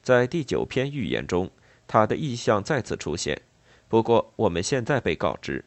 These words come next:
建塔的工作暂时停顿，好让罪人悔改。根据赫马的看法，基督教主要是一些必须遵守的道德教训。在赫马的宗教观中，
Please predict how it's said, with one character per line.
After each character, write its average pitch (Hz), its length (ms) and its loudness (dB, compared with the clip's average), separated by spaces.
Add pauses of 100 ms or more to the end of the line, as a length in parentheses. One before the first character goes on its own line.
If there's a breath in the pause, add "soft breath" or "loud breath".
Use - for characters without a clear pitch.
(100)
建 156 220 -2
塔 92 180 0
的 95 80 -2
工 120 220 -4
作 110 160 -2
暂 117 180 -2
时 - 140 -2
停 69 300 -8
顿， 120 200 -2 (280 soft breath)
好 95 180 4
让 104 180 2
罪 123 160 0
人 76 160 -2
悔 - 220 -4
改。 - 300 -6 (1400 soft breath)
根 202 160 0
据 160 160 -2
赫 175 220 2
马 73 180 0
的 - 80 -4
看 110 260 -2
法， - 320 0 (360 soft breath)
基 117 120 0
督 120 140 -2
教 101 240 2
主 85 180 -2
要 113 180 2
是 98 140 -4
一 92 140 -2
些 90 160 0
必 95 160 -2
须 92 140 -6
遵 120 200 -6
守 85 220 -2
的 - 100 -4
道 104 200 -2
德 67 120 -4
教 104 280 -4
训。 - 200 -10 (760 soft breath)
在 139 200 4
赫 135 200 2
马 98 120 0
的 - 140 -2
宗 123 160 -6
教 98 160 0
观 110 240 0
中， - 240 -6